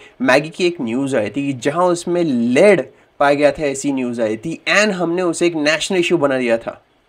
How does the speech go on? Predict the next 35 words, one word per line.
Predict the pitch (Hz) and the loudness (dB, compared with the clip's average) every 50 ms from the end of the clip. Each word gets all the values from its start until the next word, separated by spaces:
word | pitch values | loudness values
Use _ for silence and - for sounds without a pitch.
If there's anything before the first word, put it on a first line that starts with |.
| _ _ _ _ _ - - - _ _ _ _ _ _ _ - | _ _ _ _ _ -20 -20 -20 _ _ _ _ _ _ _ 2
चलो | 175 180 180 | 4 6 6
यार, | 175 170 165 165 160 151 | 8 8 8 8 8 6
मैगी | 151 143 135 135 139 143 | 4 2 2 2 2 2
तो | 151 147 | 2 2
भी | 143 143 | 0 0
फास्ट | 143 - 123 117 120 - - | -2 0 0 0 0 -2 -6
फूड | - 131 131 127 | -6 -6 -4 -4
है, | 143 151 | -4 -4
लेकिन | 156 156 165 165 - 226 220 202 | -2 -2 -4 -2 -2 -4 -4 -2
प्रोटीन | - 175 156 156 - 185 190 185 | -2 -4 -4 -2 -2 -4 -4 -4
पाउडर | - 165 170 170 175 | -4 -4 -4 -4 -4
तो | 170 190 | -4 -6
एक | 190 - | -6 -6
हेल्थ | - - - 165 185 196 - | -12 -4 -2 0 0 0 -4
सप्लीमेंट | - - 185 - 170 165 156 147 143 139 - | -6 -8 -8 -2 -2 -2 0 0 -4 -4 -6
है, | - - _ _ - - - - - _ _ _ _ | -12 -18 _ _ -20 -20 -20 -20 -20 _ _ _ _
ये | 156 175 | 0 2
तो | 196 226 | 2 2
आपको | 190 170 165 - - 226 | 0 0 -6 -4 -2 -2
हेल्थ | 214 175 - 151 147 160 185 196 - | -2 -2 0 2 4 4 4 2 2
को | - 220 | 0 0
प्रमोट | - 196 180 175 180 175 | 2 2 0 2 0 0
करना | - - 147 131 131 127 123 | 2 0 0 2 2 -2 -2
चाहिए। | 123 - 120 107 101 - - - _ _ _ _ _ _ _ _ _ _ - | -2 -4 -8 -6 -8 -8 -14 -16 _ _ _ _ _ _ _ _ _ _ 6
और | 135 151 160 | 6 6 8
अगर | 160 170 175 - - _ | 6 2 0 0 -2 _
इसमें, | 139 143 - - - 202 180 143 113 107 - - _ _ _ _ _ _ | -2 -2 0 0 0 0 0 -2 -2 -4 -10 -20 _ _ _ _ _ _
अगर | - 131 123 131 135 - _ | -2 0 0 -2 -2 -2 _
टॉक्सिन्स, | - 139 - - - - - 131 113 - - | 2 2 2 2 -8 -4 -4 -4 -4 -4 -2
अगर | 101 131 - - | -4 -4 -2 -2
इसमें | 143 139 - - - 175 151 127 107 - - - _ - - - - | -6 -6 -6 -6 -2 -2 0 0 -2 -6 -12 -20 _ -20 -18 -6 -4
पेस्टिसाइड्स | 123 - - - - 202 190 240 214 185 160 - | -4 -4 -4 -6 -6 -4 0 2 2 2 0 0
पाए | - 151 117 110 | 2 2 2 2
जाते | 110 73 - - 78 | 0 -6 -6 -8 -14
हैं, | - - - 147 | -14 -14 -20 -20